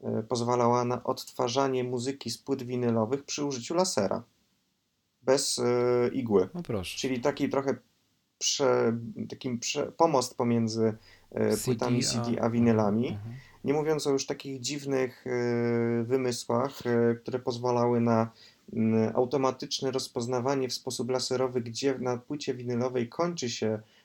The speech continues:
Speaker 1: e, dany utwór, a gdzie kolejny zaczyna. I można było tak samo jak na płycie C D sobie wybierać, chcę drugi, trzeci, czwarty utwór. I pu-, a igła automatycznie
Speaker 2: Niesamowite.
Speaker 1: się przestawiała
Speaker 2: Mhm.
Speaker 1: pomiędzy różnymi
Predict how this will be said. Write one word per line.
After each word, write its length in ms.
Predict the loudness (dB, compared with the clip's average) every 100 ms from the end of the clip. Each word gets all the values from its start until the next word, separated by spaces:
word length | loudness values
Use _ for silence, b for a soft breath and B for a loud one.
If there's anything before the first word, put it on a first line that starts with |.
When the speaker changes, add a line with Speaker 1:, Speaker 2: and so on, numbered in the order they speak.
| b -4
Speaker 1:
e, 440 | 0 0 0 0
dany 260 | 2 2 2
utwór, 280 | -2 -2 -2
a 60 |
gdzie 160 | -2 -6
kolejny 360 | -2 0 0 0
zaczyna. 500 | -2 -2 -2 -2 -2 B B
I 80 | 0
można 280 | 0 2 0
było 200 | 0 -2
tak 180 | -4 -4
samo 260 | -2 0
jak 100 | 0
na 100 | -2
płycie 300 | -4 -6 -4
C 160 | -4 -2
D 160 | -2 -4
sobie 280 | -6 -4 -2
wybierać, 420 | 0 2 2 0
chcę 160 | -4 -4
drugi, 360 | -2 -4 -6
trzeci, 360 | -2 0 -2 -6
czwarty 380 | -2 -2 -2 -6
utwór. 340 | -6 -4 -6 -6 -14 _ _ _ _ 0
I 380 | 4 6 4 2
pu-, 100 | 0
a 60 | 0
igła 280 | 2 4 4
automatycznie 440 | 2 2 0 0
Speaker 2:
Niesamowite. 260 | 0 -2 -4
Speaker 1:
się 60 |
przestawiała 420 | -4 -6 -4 0 2
Speaker 2:
Mhm. 120 | 2 2
Speaker 1:
pomiędzy 360 | 0 0 -2
różnymi 540 | -4 -2 -2 0 0